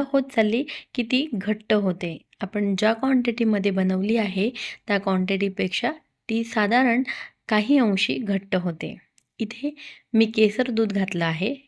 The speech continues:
केसर दूध अगदी ऑप्शनल आहे, तुम्हाला घालायचं असेल तर तुम्ही घालू शकता,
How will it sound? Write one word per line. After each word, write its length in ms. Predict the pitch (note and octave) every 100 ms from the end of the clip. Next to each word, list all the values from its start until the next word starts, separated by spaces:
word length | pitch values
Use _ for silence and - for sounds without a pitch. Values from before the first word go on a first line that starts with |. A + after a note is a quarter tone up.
| _ -
केसर 340 | A3 A3 C#4
दूध 200 | A#3 B3+ B3
अगदी 320 | - A3 G3 A#3
ऑप्शनल 500 | G#3 - - A3 A3+
आहे, 260 | F#3+ F#3 C4+ - - - - -
तुम्हाला 400 | G#3 G3+ G3+ G3 G#3+ - _ _ _ A3+
घालायचं 500 | G3 F#3+ A3+ A#3+ B3+
असेल 300 | - C4 A#3+
तर 60 |
तुम्ही 220 | G#3 G3+
घालू 300 | G3 F#3+ G3
शकता, 460 | A#3 A#3+ A3+ -